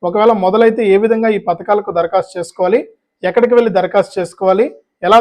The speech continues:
దరఖాస్తు చేసుకోవాలి, కావాల్సినటువంటి డాక్యుమెంట్స్ ఏం కావాలి, అర్హతలు ఏంటనే చూస్తే ముఖ్యంగా మన సీఎం చంద్రబాబు నాయుడు గారు ఎన్నికల మేనిఫెస్టోలో ఇచ్చినటువంటి హామీలో ముఖ్యమైనది, ప్రధానమైనది మహిళలందరికీ కూడా ప్రతి నెలా కూడా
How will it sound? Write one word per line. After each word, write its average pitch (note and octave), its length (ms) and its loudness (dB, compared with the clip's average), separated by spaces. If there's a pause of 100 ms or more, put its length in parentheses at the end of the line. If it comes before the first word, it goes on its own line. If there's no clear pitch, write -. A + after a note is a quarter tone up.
దరఖాస్తు G3 440 0
చేసుకోవాలి, F#3 480 -4
కావాల్సినటువంటి G3 720 -2
డాక్యుమెంట్స్ F3 460 -4
ఏం F3 120 -10
కావాలి, F3+ 300 0 (440)
అర్హతలు A3+ 400 0
ఏంటనే G3+ 240 -6 (100)
చూస్తే G3+ 240 -4 (580)
ముఖ్యంగా A#3+ 380 2 (240)
మన F#3+ 180 -2
సీఎం A3+ 280 -4
చంద్రబాబు G3+ 400 -2
నాయుడు F#3+ 220 -2
గారు A3 160 2 (440)
ఎన్నికల A#3 300 4 (120)
మేనిఫెస్టోలో G#3+ 580 -2
ఇచ్చినటువంటి F#3+ 560 -6
హామీలో G3 400 0 (460)
ముఖ్యమైనది, A#3 520 0 (120)
ప్రధానమైనది G#3 600 0 (500)
మహిళలందరికీ A#3 560 2 (100)
కూడా A3+ 120 2 (140)
ప్రతి F#3+ 260 0 (100)
నెలా G3+ 180 2 (100)
కూడా A3 160 2